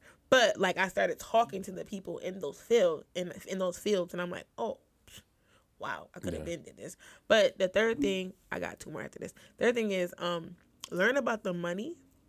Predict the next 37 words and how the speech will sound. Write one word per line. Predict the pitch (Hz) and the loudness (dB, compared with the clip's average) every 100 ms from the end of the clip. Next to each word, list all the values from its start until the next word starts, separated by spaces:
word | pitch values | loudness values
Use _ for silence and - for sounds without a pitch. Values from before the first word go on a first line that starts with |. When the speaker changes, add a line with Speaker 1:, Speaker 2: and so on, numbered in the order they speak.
| _ - | _ -8
Speaker 1:
early | 185 180 175 - | -2 -2 -2 -6
on, | 165 165 175 247 262 _ - | -4 -2 -4 -6 -12 _ -4
like, | 170 | -4
not | 175 175 208 | -2 -4 -2
how | 220 | -4
to | 180 | -4
make | 156 160 - | -6 -8 -6
it, | 156 | -4
but | |
also | 165 180 | -4 -4
how | 208 | -4
to, | 190 | -4
like, | 160 156 | -6 -10
manage | 151 175 - | -8 -8 -8
it. | 214 214 - - | -8 -8 -12 -8
Speaker 2:
Yeah. | 87 78 73 - - | -4 -4 -6 -8 -2
Speaker 1:
And | 185 | -2
if | 190 | -2
you | 180 | -4
do | 165 165 | -4 -2
wanna | 202 240 | -2 -2
go | 269 | -4
into | 277 262 | -4 -6
business, | 277 269 269 | -6 -8 -8
definitely, | 185 170 - 220 233 | -4 -4 -4 -6 -6
like, | 180 90 - - _ _ _ _ _ _ _ - | -6 -8 -10 -16 _ _ _ _ _ _ _ -4
um, | 170 127 92 90 76 - | -2 -2 -4 -8 -14 -4
start | - - - _ _ | -2 -2 -4 _ _
following | - 190 190 131 | 2 2 2 -6
people. | 92 - 127 | -10 -8 -6
Like, | 127 143 | -6 -6
you | 214 | -4
know, | 185 | -4
social | 170 185 - | -2 -4 -4
media | 196 165 | -4 -4
is | 165 - | -6 -6
big. | 151 - | -6 -6